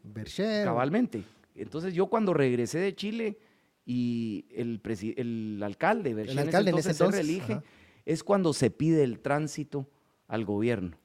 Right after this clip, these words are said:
Speaker 2: Se le pide el tránsito porque de forma inaudita Guatemala tenía el tránsito en el gobierno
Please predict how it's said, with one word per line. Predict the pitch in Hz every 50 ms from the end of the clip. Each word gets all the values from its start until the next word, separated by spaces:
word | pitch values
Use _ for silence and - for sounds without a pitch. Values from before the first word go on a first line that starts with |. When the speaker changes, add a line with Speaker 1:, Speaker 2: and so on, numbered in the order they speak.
| _ _ _ _
Speaker 2:
Se | - - - 123
le | 117 117
pide | 113 - 180 208 214
el | 202 -
tránsito | - 202 233 233 - 233 180 - 196
porque | 131 131 123 - - 120
de | 117 113 107
forma | - 160 175 196 214 208
inaudita | 190 160 135 123 113 113 131 147 226 240 - - 156
Guatemala | 135 120 117 110 - - 101 117 135 170 190 185 -
tenía | - 120 131 147 165
el | 160 135
tránsito | - 160 175 190 185 196 180 - 147
en | 127 123
el | 117 110
gobierno | 101 104 104 107 139 190 226 226 226 220 214 202